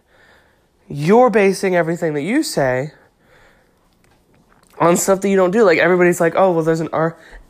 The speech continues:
uh, infinite Antarctican wall." It's like, no, somebody would do that. Somebody'd go there. And then that, this is where, this is where they get crazy.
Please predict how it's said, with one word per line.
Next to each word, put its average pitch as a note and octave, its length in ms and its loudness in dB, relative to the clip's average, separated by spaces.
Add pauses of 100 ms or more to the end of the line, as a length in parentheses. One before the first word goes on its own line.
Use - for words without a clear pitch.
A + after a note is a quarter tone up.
uh, E3+ 180 4
infinite F#3+ 680 -2
Antarctican E3+ 680 -4
wall." F#3+ 180 2
It's - 80 -2
like, E3+ 160 -6
no, A3+ 140 2
somebody C4+ 460 0
would G3+ 220 0
do G3+ 200 0
that. C3 320 -2 (480)
Somebody'd C4 480 0
go F#3 180 2
there. A2+ 320 -6 (680)
And G3 240 0
then A3+ 180 2
that, A3 240 0
this G3 200 0
is F#3+ 140 -6
where, F#3+ 440 0 (440)
this D#3 200 -4
is F#3 120 -4
where F#3+ 160 2
they F#3 140 0
get F#3+ 180 -2
crazy. G3+ 640 -2